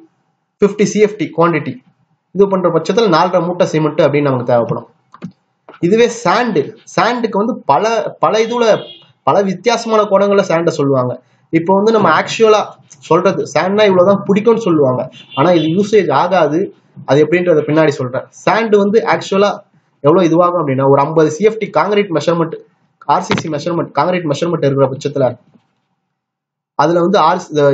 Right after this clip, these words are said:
எம் டுவெண்ட்டி யூஸ் பண்றோம், ஆர் சி சி யூஸ் பண்றோம், பன்னெண்டு மூட்டை சிமெண்ட்டும் அதுல யூஸ் ஆகுதுன்னு தெரியுது.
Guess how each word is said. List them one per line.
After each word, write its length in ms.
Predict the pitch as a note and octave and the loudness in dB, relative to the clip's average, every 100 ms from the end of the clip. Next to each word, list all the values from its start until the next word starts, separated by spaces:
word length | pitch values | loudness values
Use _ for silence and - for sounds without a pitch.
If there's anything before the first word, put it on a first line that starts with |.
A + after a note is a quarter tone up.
| C#3 | 2
எம் 180 | E3 F#3+ | 0 2
டுவெண்ட்டி 280 | F3+ F3+ | 0 0
யூஸ் 200 | F#3 D#3+ | 0 0
பண்றோம், 360 | C#3 C3 C3 B2+ - | 0 -2 -2 -4 -2
ஆர் 200 | C#3 D#3+ | -2 -2
சி 100 | E3 | -6
சி 120 | E3 | -6
யூஸ் 180 | C#3+ - | -6 -6
பண்றோம், 300 | C3 B2+ B2 - _ | -8 -8 -10 -14 _
பன்னெண்டு 260 | - D#3 D#3+ | -4 -2 -2
மூட்டை 200 | E3+ E3+ | -2 -4
சிமெண்ட்டும் 340 | E3 E3 E3 G3 | -2 0 2 2
அதுல 160 | D#3 | 2
யூஸ் 160 | D3 D3 | 0 0
ஆகுதுன்னு 240 | D3 C#3+ | 0 0
தெரியுது. 220 | B2+ A#2+ | -4 -6